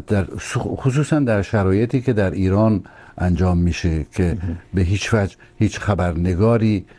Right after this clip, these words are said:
Speaker 1: اه، امکان کار کردن نداره، به هیچ وجه حتی کسی دوربین دستشه که دیگه بالکل امکانش وجود نداره و، اه، تلفن‌ها رو هم وقتی کار می‌کنن می‌گیرن. توی این مسائل مطمئناً همهٔ گروه‌ها،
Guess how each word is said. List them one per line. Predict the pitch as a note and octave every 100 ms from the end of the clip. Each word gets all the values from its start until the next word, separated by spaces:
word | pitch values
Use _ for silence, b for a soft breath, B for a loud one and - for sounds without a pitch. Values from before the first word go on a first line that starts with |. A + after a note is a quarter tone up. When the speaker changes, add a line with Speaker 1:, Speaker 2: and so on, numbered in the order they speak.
| B B -
Speaker 1:
اه، | F#2+ F#2+ G2+
امکان | F2+ - G2+ G2 F2
کار | - F2+
کردن | E2 F2+ D#2 F2 F#2+
نداره، | G#2+ G#2+ G#2
به | F#2
هیچ | F#2 F2 G2+
وجه | F#2 F#2+
حتی | - G2 F#2 B B -
کسی | G2+ A2+
دوربین | F2+ G2 E2 A2+
دستشه | G2+ F2 - F#2+ G#2
که | F2+ G2 F#2 E2+ D2+
دیگه | E2+ F#2 F#2+ - B B B
بالکل | F2+ F#2 - B2+ B2+
امکانش | G#2+ G2+ G#2+ F#2+ G2
وجود | F2+ G2+ G2
نداره | G2 F#2+ F#2 F2+ - B B B F2+
و، |
اه، | G#2+ A2 A2+ G2+ G#2 G#2+ - - - -
تلفن‌ها | A2 A2 A#2 B2+
رو | C3
هم | A2+
وقتی | G#2+ -
کار | - A2 G2
می‌کنن | F#2 G#2 G#2
می‌گیرن. | G2 F#2+ G2 F#2 B B -
توی | - F3
این | F3+ E3 E3+ D#3+ D3 B2+
مسائل | A#2+ - B2 A#2+ D3+ D#3+ D3+ B B B -
مطمئناً | A#2+ C3 B2 - B2+ C3 C3 B2 C3 D3+ D#3
همهٔ | A2 B2+ A#2+ C#3+ D#3+
گروه‌ها، | B2+ A#2 G#2 F#2+ - B2 B2+ A2